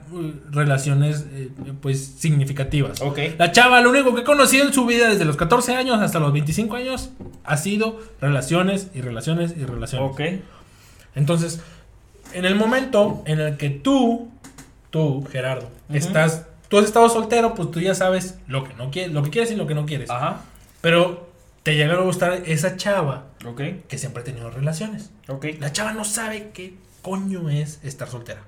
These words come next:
Speaker 1: No
Speaker 2: Ok.
Speaker 1: sabe. Ha durado un mes soltera, pero extrañando a su ex, y luego viene un vato y ya.
Speaker 2: Ajá.
Speaker 1: Anda otra vez
Speaker 2: Sí,
Speaker 1: con
Speaker 2: sí,
Speaker 1: otro
Speaker 2: sí,
Speaker 1: vato.
Speaker 2: sí, sí.
Speaker 1: Muy común, güey, comuncísimo.
Speaker 2: Sí, sí pasa.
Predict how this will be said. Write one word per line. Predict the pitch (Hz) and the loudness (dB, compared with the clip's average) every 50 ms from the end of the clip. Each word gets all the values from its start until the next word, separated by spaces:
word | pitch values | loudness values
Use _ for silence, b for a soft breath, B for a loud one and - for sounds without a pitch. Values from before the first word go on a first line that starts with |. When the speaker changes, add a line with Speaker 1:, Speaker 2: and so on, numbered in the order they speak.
| - - - | -18 -10 -6
Speaker 1:
No | 160 202 | -4 -4
Speaker 2:
Ok. | |
Speaker 1:
sabe. | - - 240 190 143 - - - - b b b b b b b b b _ - 143 160 151 | -2 -2 -2 -4 -4 -8 -12 -16 -20 b b b b b b b b b _ -20 -14 -6 0
Ha | 156 185 | 2 4
durado | 202 208 214 214 220 | 6 8 8 6 6
un | 226 220 220 | 6 2 2
mes | 226 220 214 | 0 0 0
soltera, | 220 214 208 214 220 220 233 233 233 233 | -2 -4 -4 -2 -2 0 0 0 0 0
pero | - 156 147 139 127 127 127 - - - - - | 0 0 0 0 0 -2 -6 -10 -14 -18 -20 -14
extrañando | - 147 139 - 135 123 131 139 | -10 -8 -4 -4 -4 -2 0 0
a | 139 | 0
su | 135 143 143 170 | 0 0 0 0
ex, | 208 240 240 233 - | 0 0 -2 -4 -4
y | |
luego | 143 131 123 127 127 | -6 -6 -6 -8 -10
viene | 123 127 127 127 | -10 -10 -10 -10
un | 127 139 | -8 -6
vato | 175 226 262 - - 269 254 | -4 -4 -6 -6 -8 -10 -10
y | 247 190 | -8 -8
ya. | 139 - - - - - - - | -8 -8 -8 -10 -14 -14 -10 -8
Speaker 2:
Ajá. | 120 120 139 151 | -4 0 2 2
Speaker 1:
Anda | 156 156 | 2 2
otra | 147 151 156 151 | 2 2 2 4
vez | 143 139 | 2 2
Speaker 2:
Sí, | - 156 | 2 2
Speaker 1:
con | 139 139 | 2 4
Speaker 2:
sí, | 135 143 | 4 4
Speaker 1:
otro | 139 - | 4 4
Speaker 2:
sí, | 196 190 | 4 2
Speaker 1:
vato. | 190 | 2
Speaker 2:
sí, | 185 180 | -2 -4
sí. | - 175 160 165 - - - - - - - 120 131 - - - - | -4 -6 -8 -8 -10 -14 -20 -20 -20 -20 -20 -20 -20 -20 -20 -16 -10
Speaker 1:
Muy | 190 175 180 220 254 269 262 | -4 0 4 6 6 4 4
común, | 262 254 233 202 196 202 196 185 160 | 4 4 6 6 8 6 6 6 4
güey, | 135 127 127 - | 2 0 -2 -2
comuncísimo. | - 170 175 185 175 175 160 143 196 220 202 202 180 156 139 - - | 0 0 2 2 2 2 2 4 4 4 4 4 2 2 0 0 -4
Speaker 2:
Sí, | - - 131 131 | -6 -6 -4 -4
sí | 139 | -4
pasa. | 135 - - 107 - - 101 | -6 -4 -4 -6 -6 -8 -14